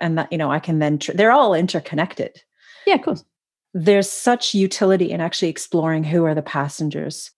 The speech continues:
Speaker 1: and inviting them into the bus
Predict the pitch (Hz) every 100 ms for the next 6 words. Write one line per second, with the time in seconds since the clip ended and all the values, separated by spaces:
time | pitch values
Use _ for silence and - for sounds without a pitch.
0 | _ _ _ - 185 180 175 - _ _
1 | - 220 190 214 226 240 226 175 208 214
2 | 214 185 135 151 233 -